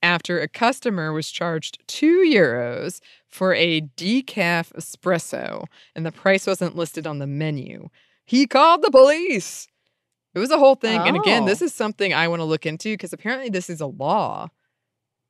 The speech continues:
Speaker 1: Like, you can't pull this.
Speaker 2: No.
Speaker 1: Uh,
Speaker 2: You, you, you have to list your prices on the menu situation?
Speaker 1: I think you have to list your prices, and listeners write in. I believe there's a set price for espresso. I think there's,
Speaker 2: Oh,
Speaker 1: like,
Speaker 2: huh.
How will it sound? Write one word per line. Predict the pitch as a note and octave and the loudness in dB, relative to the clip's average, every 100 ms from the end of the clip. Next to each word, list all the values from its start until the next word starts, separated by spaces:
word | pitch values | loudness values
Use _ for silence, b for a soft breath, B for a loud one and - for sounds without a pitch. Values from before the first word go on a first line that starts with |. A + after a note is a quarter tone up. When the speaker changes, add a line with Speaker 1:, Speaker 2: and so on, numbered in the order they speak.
| _ | _
Speaker 1:
Like, | C3+ C#3+ - | -6 -6 -8
you | C#3+ | -6
can't | F3 F3 - | -2 -4 -2
pull | F3 G3 | -2 -2
this. | C#3+ C3+ - - - - _ | -4 -8 -12 -18 -18 -20 _
Speaker 2:
No. | D#3+ G3 D4+ F3+ | -4 0 2 0
Speaker 1:
Uh, | C3 A2 G2 D#2+ | -2 -6 -10 -6
Speaker 2:
You, | F#3+ | -4
you, | F#3 F#3+ | -2 -2
you | F#3+ | -4
have | F3+ F#3 | -2 -2
to | F#3 | -2
list | F3+ - | -8 -8
your | E3+ | -10
prices | E3 D#3 C#3+ | -8 -8 -6
on | D#3+ | -6
the | D#3 | -6
menu | D3 D#3+ G#3 B3 C#4 | -10 -8 -10 -10 -14
situation? | _ B3+ C4 B3 C4 D#4 E4 | _ -14 -10 -10 -10 -12 -12
Speaker 1:
I | G3 | -10
think | G3+ - C#4 G4 | -8 -2 -2 -2
you | A4 | -6
have | F#4 G4+ | -6 -4
to | D4+ | -4
list | D4 C#4 | -4 -6
your | |
prices, | B3+ A3+ B3 B3 B3 B3 B3 | -4 -4 -4 -4 -4 -4 -6
and | - F#3 | -6 -4
listeners | G3+ - C4 A#3+ | -4 -4 -4 -4
write | G#3+ G#3 | -2 -2
in. | G3 G3+ G#3 A3+ A#3 _ _ _ - | -2 -4 -6 -10 -12 _ _ _ -4
I | F#3 | -2
believe | F#3 F#3+ F3+ F3+ G#3 D#4 G4 | -2 -4 -6 -6 -6 -8 -8
there's | C4 B3+ A#3 | -6 -6 -6
a | |
set | A3+ - G#3+ - | -10 -10 -10 -10
price | - F#3+ G#3 - | -10 -8 -8 -12
for | G#3 | -12
espresso. | G3 - F#3+ G#3 - - - _ _ _ _ - | -12 -10 -10 -10 -12 -20 -20 _ _ _ _ -8
I | D#3+ | -8
think | F3 G#3 G#4+ | -6 -4 -2
there's, | B4 | 0
Speaker 2:
Oh, | F3 | -2
Speaker 1:
like, | G3 - | -2 -4
Speaker 2:
huh. | D#3+ | -6